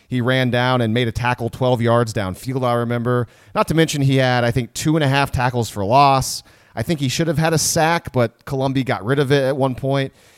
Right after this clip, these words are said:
He was great, and it's gonna be fun moving forward to watch whenever he is on the field along with Perrion Winfrey, Isaiah Thomas, and then it would be, like, Marcus Stripling, and then Nick Benito would be kind of the fourth guy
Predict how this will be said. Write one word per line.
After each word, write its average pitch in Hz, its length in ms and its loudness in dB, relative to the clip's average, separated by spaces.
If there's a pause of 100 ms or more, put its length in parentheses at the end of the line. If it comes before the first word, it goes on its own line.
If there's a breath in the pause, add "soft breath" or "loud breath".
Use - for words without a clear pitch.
(140)
He 220 360 0
was 147 380 2
great, 123 640 -4
and 117 540 -2 (480 soft breath)
it's - 560 -4 (520)
gonna 160 180 2
be 147 120 4
fun 156 600 0
moving 147 280 -2
forward 147 420 2
to 135 80 2
watch 131 580 2 (320)
whenever 131 420 0
he 143 320 0
is 131 80 2
on 139 160 4
the 127 80 -2
field 139 260 2
along 123 220 2
with 113 100 -4
Perrion 131 360 0
Winfrey, 110 540 -2 (500 soft breath)
Isaiah 127 320 2
Thomas, 117 600 0
and 110 160 -6
then 107 360 -2 (340 soft breath)
it 127 80 -4
would 120 80 -2
be, 117 180 -2
like, 104 160 -6
Marcus 135 360 2
Stripling, 127 420 -2
and 117 80 -2
then 113 140 0
Nick 123 160 -4
Benito 110 400 -2
would 95 100 -2
be 104 80 -6
kind 113 180 -4
of 104 60 -4
the 98 80 -4
fourth 117 320 -6
guy 95 380 -6